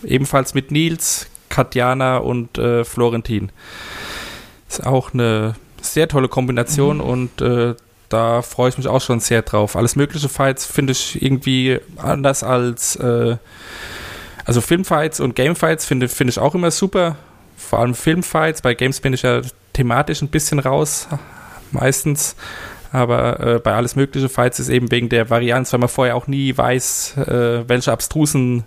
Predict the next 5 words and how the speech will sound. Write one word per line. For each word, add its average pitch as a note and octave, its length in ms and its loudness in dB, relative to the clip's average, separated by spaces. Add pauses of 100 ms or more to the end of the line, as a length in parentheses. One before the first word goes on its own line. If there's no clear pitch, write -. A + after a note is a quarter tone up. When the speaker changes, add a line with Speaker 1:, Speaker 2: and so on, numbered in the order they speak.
(680)
Speaker 1:
Fragestellungen B2+ 800 -2
einen A2+ 200 0
da A2 120 2
erwarten, A2 640 0 (300)
interessant. A2+ 720 0